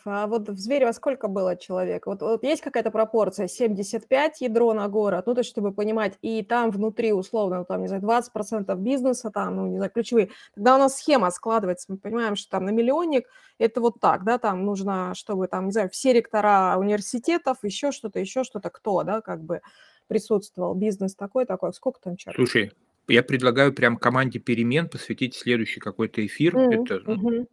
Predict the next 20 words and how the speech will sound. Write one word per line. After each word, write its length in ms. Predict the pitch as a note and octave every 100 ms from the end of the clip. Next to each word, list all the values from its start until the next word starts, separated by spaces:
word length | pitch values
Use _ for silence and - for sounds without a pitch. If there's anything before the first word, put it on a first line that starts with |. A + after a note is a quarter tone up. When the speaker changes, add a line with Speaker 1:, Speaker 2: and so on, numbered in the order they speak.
| _
Speaker 2:
важнейший 540 | - A#2 C#3+ C#3 -
вопрос. 500 | A2 A2+ - E3+ F#3
Вот 200 | B2 A2
у 260 | A2 A2 G#2 A2
Джона 300 | G#2+ B2 A2+
Коттера 380 | A2 - D3 B2
из 80 |
Гарвардской 400 | G#2+ A2+ G#2+ -
школы 260 | - - G#2+
бизнеса 420 | G2 C#3 C#3 -
есть 120 | G#2 -
конкретная 500 | A2+ - A#2 - G2
модель, 400 | G#2 G#2+ E3+ F3 _ _ _ _
из 100 | A#2
чего 340 | - - A2+ G2+
должна 320 | G#2 G2 G2
такая 200 | - G2
команда 320 | - G2+ F#2+
«Перемен» 320 | - F#2+ G2 F#2
состоять. 520 | - - F#2 F2+